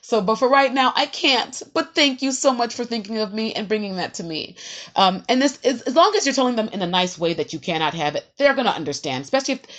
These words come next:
when somebody knows that you have a goal and they care about you, they're gonna be like, "Sister, you say no more. Say no more. You stick with your goal. And I am proud of you for sticking with your goal. You go for it, girl." So learn to say no, even when it's just people offering you things that, um,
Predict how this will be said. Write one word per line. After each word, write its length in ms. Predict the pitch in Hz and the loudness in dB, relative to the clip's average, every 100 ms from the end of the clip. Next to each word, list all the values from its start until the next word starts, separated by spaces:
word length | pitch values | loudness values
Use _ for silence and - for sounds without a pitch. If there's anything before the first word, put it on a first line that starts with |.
| - | -8
when 120 | 226 | -4
somebody 340 | 247 381 359 262 | 0 2 2 2
knows 240 | 226 226 | 2 0
that 120 | 165 208 | 0 -2
you 100 | 220 | -2
have 160 | 196 | 0
a 40 | 185 | 0
goal 220 | 170 143 | 0 0
and 100 | 151 | -2
they 80 | 180 | -4
care 220 | 185 196 | -2 0
about 280 | 175 175 - | 0 0 -2
you, 260 | 175 170 - _ | -6 -8 -10 _
they're 120 | 285 | 2
gonna 140 | 294 240 | 2 2
be 60 | |
like, 120 | 240 226 | 2 2
"Sister, 240 | 277 233 | -2 -2
you 260 | 254 285 - | -4 -4 -4
say 240 | - 294 | 0 2
no 160 | 277 254 | 2 0
more. 280 | 233 151 - _ | 0 0 -4 _
Say 300 | - 277 277 | -4 2 2
no 200 | 240 233 | 2 -2
more. 320 | 196 196 131 - - _ | -2 -2 -2 -6 -18 _
You 120 | 277 | -2
stick 240 | 302 240 226 | -2 -4 -6
with 140 | 190 | -4
your 100 | 180 | -4
goal. 260 | 170 147 143 | 0 0 2
And 80 | 214 | -2
I 60 | |
am 100 | 160 | -4
proud 300 | 135 247 208 | -2 2 2
of 100 | 156 | 0
you 80 | 156 | -8
for 80 | 139 | -10
sticking 260 | - 147 | -12 -8
with 140 | 139 131 | -8 -8
your 80 | 135 | -6
goal. 240 | 117 127 | -8 -6
You 120 | 220 190 - | -8 -4 2
go 140 | 196 | 2
for 240 | - 135 | 2 -8
it, 100 | 110 | -6
girl." 280 | - 131 107 - - - - - _ _ - | -4 -2 -4 -12 -16 -16 -18 -20 _ _ 4
So 260 | 262 - - - | 6 4 0 2
learn 300 | 294 381 381 | 4 4 4
to 100 | 277 | 2
say 240 | 294 262 | 2 4
no, 360 | 180 147 131 - _ - | 2 0 -2 -6 _ 0
even 260 | 277 277 277 | 2 4 2
when 180 | 269 - | 0 2
it's 180 | 240 - | 0 0
just 280 | 226 226 | -2 -2
people 260 | 247 226 214 | -2 0 2
offering 440 | 196 208 208 185 | 4 4 0 -4
you 140 | 190 190 | -4 -4
things 380 | 180 170 170 - | -2 -2 -2 0
that, 360 | 160 151 143 | 2 2 0
um, 340 | 151 147 139 | -2 -2 -2